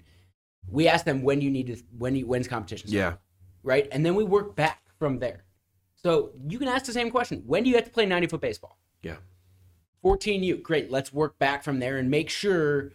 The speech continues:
Speaker 1: that when you get there, you're ready.
Speaker 2: Yep.
Speaker 1: Not like, "Let's play to the field we have right now," and then you're gonna get there and you're not ready.
Speaker 2: Yeah.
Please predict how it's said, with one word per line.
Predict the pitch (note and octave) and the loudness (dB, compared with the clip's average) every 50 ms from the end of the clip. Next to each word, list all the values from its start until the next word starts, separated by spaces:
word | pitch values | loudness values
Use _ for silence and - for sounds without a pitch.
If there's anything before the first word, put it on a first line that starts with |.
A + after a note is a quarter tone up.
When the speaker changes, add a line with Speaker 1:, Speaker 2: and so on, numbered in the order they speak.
| _ - | _ -8
Speaker 1:
that | - C#3+ | -4 -2
when | E3+ G#3 B3 | -2 0 2
you | B3 C4 | 2 4
get | B3+ D#4 D#4 D#4 | 4 4 4 4
there, | C4 B3 B3+ | 2 0 0
you're | B3 B3 B3 | 0 0 0
ready. | A#3+ A3 - - - _ _ _ _ _ | 0 0 0 -2 -6 _ _ _ _ _
Speaker 2:
Yep. | - F2 E2+ - _ _ _ _ _ - | -8 -8 -8 -8 _ _ _ _ _ -4
Speaker 1:
Not | - D3 E3 F3 G3 - - | 0 2 4 4 4 2 2
like, | F3 E3+ E3+ D#3+ D3 - - - _ _ _ _ _ - | 4 4 4 4 4 0 -6 -16 _ _ _ _ _ -8
"Let's | C3 C#3+ D#3+ E3 - - - | 0 2 2 2 2 0 -4
play | - _ - - - D#3+ E3 E3+ | -12 _ -8 -4 -2 0 2 2
to | E3 | 0
the | D3 D3 | 0 -2
field | - - D#3+ D3+ C#3+ | -4 -2 0 0 0
we | C#3 C3 | 0 -2
have | C3+ C3 B2+ B2 | -2 -2 -2 -2
right | B2 A#2+ A#2 | -4 -4 -4
now," | B2 B2+ B2 A2+ G#2 G#2 G#2 | -4 -4 -4 -4 -4 -6 -6
and | - - B2+ | -6 -6 -4
then | B2+ B2 B2 | -4 -2 -2
you're | B2 A#2+ | -2 -4
gonna | A#2+ B2 | -4 -4
get | A2+ A2+ G#2 | -4 -4 -4
there | A2 | -6
and | G#2 G2+ | -8 -8
you're | G2 | -10
not | F#2+ F2+ F2 | -10 -12 -14
ready. | D2+ - _ _ _ _ _ _ _ | -18 -20 _ _ _ _ _ _ _
Speaker 2:
Yeah. | D#2+ | -20